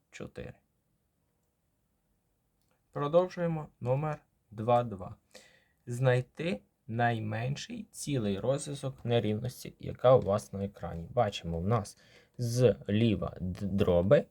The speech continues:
справа у нас вираз. Тобто, е, спочатку нам потрібно спростити вираз, те, що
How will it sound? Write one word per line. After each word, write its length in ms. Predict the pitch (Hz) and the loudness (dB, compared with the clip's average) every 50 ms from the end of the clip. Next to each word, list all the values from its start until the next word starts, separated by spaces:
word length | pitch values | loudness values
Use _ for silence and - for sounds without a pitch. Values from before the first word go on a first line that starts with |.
| _ _ | _ _
справа 580 | - - - - - - 117 131 156 175 180 - _ _ - | -20 -20 -10 -4 2 6 6 6 6 6 2 2 _ _ -2
у 40 | 107 | 0
нас 280 | 113 131 135 - _ _ _ _ _ _ _ _ _ _ _ _ _ _ _ _ _ _ - | 0 0 0 -2 _ _ _ _ _ _ _ _ _ _ _ _ _ _ _ _ _ _ -8
вираз. 520 | 113 104 110 98 82 - - - - _ _ _ _ _ _ _ _ - _ _ - | -2 4 4 4 4 2 -4 -10 -20 _ _ _ _ _ _ _ _ -20 _ _ -6
Тобто, 420 | - 127 120 - - - 104 - - - - | -4 -4 -4 -4 -6 -8 -8 -8 -10 -14 -10
е, 480 | 117 123 123 117 117 113 110 101 101 - _ _ _ _ | -6 -6 -6 -6 -6 -8 -10 -10 -12 -16 _ _ _ _
спочатку 680 | - - _ - 139 135 - - 226 - - _ - 143 | -20 -18 _ -6 -6 -4 0 0 0 0 0 _ -10 -8
нам 220 | 143 151 170 185 - | -4 -2 -4 -4 -4
потрібно 520 | - 139 135 - 160 165 170 160 147 135 | -8 -12 -10 -6 -4 -4 -2 -2 -4 -4
спростити 680 | 135 _ - 127 127 123 - - 165 156 139 - 131 123 | -8 _ -4 -4 -4 -4 -4 -6 -6 -6 -6 -4 -6 -4
вираз, 400 | 120 139 156 170 170 151 139 - | -2 -2 -2 0 0 -2 -4 -4
те, 220 | - - 127 143 | -2 -2 0 0
що 380 | 135 - - - 131 143 135 | 0 -4 -4 -2 -2 -2 -2